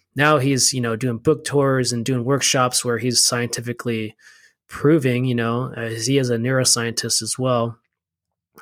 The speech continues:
Uh, and, you know, he's doing these workshops with people having awakening experiences and, uh, with their brain activity and what's happening in the brain and the neuroscience behind it all. And then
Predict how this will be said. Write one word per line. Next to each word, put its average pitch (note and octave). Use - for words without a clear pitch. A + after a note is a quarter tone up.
Uh, A#2
and, A2+
you C3
know, B2
he's B2+
doing C#3
these A#2+
workshops C3
with A#2+
people B2
having B2
awakening A#2+
experiences B2+
and, A2+
uh, A2+
with A#2+
their A#2
brain B2
activity B2
and A2+
what's A2+
happening A#2+
in A2+
the G#2+
brain B2+
and A#2
the A2
neuroscience A#2+
behind B2+
it A2+
all. A2
And A2+
then A2